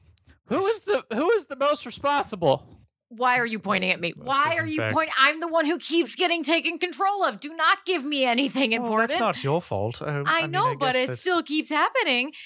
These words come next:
Speaker 2: Is this something that I could potentially use against the other two if so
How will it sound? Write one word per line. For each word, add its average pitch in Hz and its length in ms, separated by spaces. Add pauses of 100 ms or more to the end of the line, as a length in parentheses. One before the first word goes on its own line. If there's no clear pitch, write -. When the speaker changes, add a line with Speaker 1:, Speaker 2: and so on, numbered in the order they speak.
(140)
Speaker 2:
Is 339 180
this 427 120
something 415 340
that 381 100
I 370 100
could 262 180
potentially 349 480
use 311 180
against 285 420
the 277 140
other 254 200
two 254 240
if - 200
so 226 520